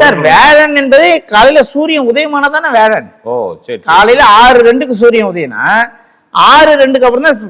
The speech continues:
Speaker 1: வியாழக்கிழமையில பிறக்கிற குழந்தைங்க வியாழக்கிழமை.
Speaker 2: ம்.
Speaker 1: மிட் நைட்ல நான் பிறக்கிறேன், விடிந்தால் வியாழக்கிழமை என்றால் அவன் புதன்கிழமை தான் சார்.
Speaker 2: ஓ.
Speaker 1: இதுதான் உ-, ஜோதிடத்தில் உச்சகட்டமா நம்ம முன்னோர்கள் பல விஷயத்தை நம்மளுக்கு சொல்லி கொடுத்து தான் போயிருக்காங்க.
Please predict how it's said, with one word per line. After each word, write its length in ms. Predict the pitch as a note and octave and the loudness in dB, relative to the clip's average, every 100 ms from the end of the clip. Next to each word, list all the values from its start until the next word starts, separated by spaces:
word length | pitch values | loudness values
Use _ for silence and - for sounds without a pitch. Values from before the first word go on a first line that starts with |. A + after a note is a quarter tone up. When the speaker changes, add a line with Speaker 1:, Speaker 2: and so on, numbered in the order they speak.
| D#3+ | -4
Speaker 1:
வியாழக்கிழமையில 640 | G3 D4 C#4 C4 A#3+ A#3 A#3 | 0 2 2 0 -2 -2 -2
பிறக்கிற 260 | A3+ G#3+ G#3 | -2 -2 -4
குழந்தைங்க 360 | G#3 G#3 G#3 C#4 | -4 -6 -6 -2
வியாழக்கிழமை. 480 | A#3 B3 G#3+ F#3 C#3+ G2 _ _ B2 | 2 2 0 -4 -10 -20 _ _ -18
Speaker 2:
ம். 160 | A#2+ F#2+ D#2+ | -16 -14 -4
Speaker 1:
மிட் 160 | A#3+ B3+ E4 | -4 -2 -2
நைட்ல 260 | D#4 D#4+ C#4+ | -2 0 -2
நான் 140 | G#3+ | 0
பிறக்கிறேன், 420 | A3+ G#3+ G3+ G3 C3+ - _ E3 | -2 -2 -2 -4 -8 -18 _ -2
விடிந்தால் 540 | B3 E4+ F4 E4+ E4+ C#4+ | 0 0 0 2 2 2
வியாழக்கிழமை 480 | C#4 C#4 B3 A#3+ A3 | 2 2 0 -2 -4
என்றால் 240 | G#3 C#4 E4 | -2 2 2
அவன் 160 | A#3+ F#3+ | 2 0
புதன்கிழமை 480 | G#3+ C4+ A#3 F#3+ C#3+ | 0 0 -2 -4 -6
தான் 120 | C3 B2+ | -20 -20
சார். 140 | _ _ _ G2 | _ _ _ -12
Speaker 2:
ஓ. 80 | A#2 A#2+ F#2+ D#2+ _ - | -8 -8 -10 -14 _ -14
Speaker 1:
இதுதான் 360 | F#3+ A3+ G#3 D4+ G#3 | -4 -2 0 0 0
உ-, 100 | F3+ E3 D#3 | -2 -4 2
ஜோதிடத்தில் 560 | B3+ C4+ A3+ - B3+ A3+ G3+ | 2 2 -2 -4 -12 -12 -12
உச்சகட்டமா 540 | - D#4 C4+ A3 C4+ D4 | -2 0 0 0 -2 -2
நம்ம 180 | A#3+ G#3 | -4 -4
முன்னோர்கள் 400 | A3 B3 A3+ C#4+ - - | -2 0 0 -4 -8 -4
பல 180 | G#3 B3+ A#3 | 0 0 0
விஷயத்தை 320 | A3+ B3+ A#3 | -4 -4 -6
நம்மளுக்கு 280 | G3+ G3 F3 | -6 -10 -10
சொல்லி 140 | G#3 G#3+ | -10 -12
கொடுத்து 280 | F3+ D3+ F3+ | -20 _ -12
தான் 100 | F#3+ | -12
போயிருக்காங்க. 320 | B2 - | -18 -20